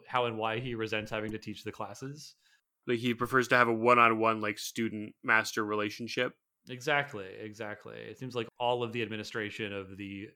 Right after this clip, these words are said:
Speaker 1: university is beneath him. Probably prefers to teach this way. It's a bit of an older style, and he also, uh,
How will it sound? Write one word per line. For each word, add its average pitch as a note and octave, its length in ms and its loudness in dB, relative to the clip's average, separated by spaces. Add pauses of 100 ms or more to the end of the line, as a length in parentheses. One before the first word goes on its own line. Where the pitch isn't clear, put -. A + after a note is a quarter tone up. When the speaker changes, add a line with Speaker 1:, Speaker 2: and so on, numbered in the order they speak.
Speaker 1:
university G2+ 520 -10
is F#2 120 -12
beneath G2 340 -12
him. F2+ 320 -16 (220)
Probably G#2+ 640 -2 (720)
prefers C#3+ 360 0
to C#3 80 -8
teach B2+ 280 -10
this A#2+ 180 -8
way. A2+ 280 -2
It's C3 160 -6
a C3 60 -8
bit B2 160 -2
of A#2 100 -2
an A#2+ 60 -4
older A2+ 300 -4
style, G#2 640 -4 (320)
and A2 380 -6 (760)
he C3+ 140 -4
also, A#2+ 500 2
uh, G#2+ 100 -2